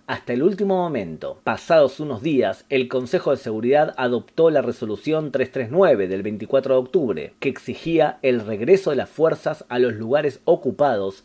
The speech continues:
antes del inicio de los combates. Esta resolución fue implementada en enero de mil novecientos setenta y cuatro. La resolución tres tres ocho, al igual que la dos cuatro dos, pasaron a formar parte del léxico cotidiano de las negociaciones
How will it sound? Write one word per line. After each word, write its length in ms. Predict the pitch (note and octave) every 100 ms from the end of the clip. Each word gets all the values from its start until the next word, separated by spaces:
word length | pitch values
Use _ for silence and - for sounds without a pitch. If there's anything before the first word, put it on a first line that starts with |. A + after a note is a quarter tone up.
| _
antes 400 | D3 D3+ D#3 D3
del 160 | C3+ B2+
inicio 400 | B2 B2 - A#2+
de 60 |
los 120 | A#2 -
combates. 760 | B2+ D3+ C#3+ - D2+ - _ _ -
Esta 280 | C#3+ - A#2
resolución 760 | A2 - A2 - D#3+ D#3 D#3 - _
fue 260 | - F3
implementada 880 | E3+ D3 D3+ A2+ G2+ B2 B2 A#2+ A#2+
en 160 | A#2+ G#2+
enero 400 | G2 A2+ D3 C#3
de 120 | A2
mil 200 | G#2+ C3+
novecientos 500 | C3 A#2 - A#2+ A#2
setenta 300 | A2+ A#2 G#2+
y 60 | A#2
cuatro. 460 | A#2 F2 D2 - _
La 140 | C3+
resolución 680 | B2+ B2 D#3 C#3+ F3+ D#3+ C#3
tres 160 | C#3+ C#3
tres 200 | C3 -
ocho, 500 | F3+ C3+ - E2+ D#2
al 160 | A#2 A#2+
igual 260 | B2+ -
que 100 | D#3
la 120 | B2 A2
dos 160 | D3
cuatro 360 | - C3+ C3 E3+
dos, 340 | D3+ G2+ - _
pasaron 460 | - A#2+ - E3+ D3
a 60 |
formar 440 | A#2+ A#2+ A#2 C3+ -
parte 380 | F3+ F3 - C3
del 240 | A2 G#2+
léxico 560 | F#3 F#3+ - D#3 D3 -
cotidiano 680 | - C3 A#2 C#3 A2+ G#2 G#2
de 80 |
las 140 | G#2 F#2+
negociaciones 800 | G#2+ G2 G2+ - E3+ D#3 D3+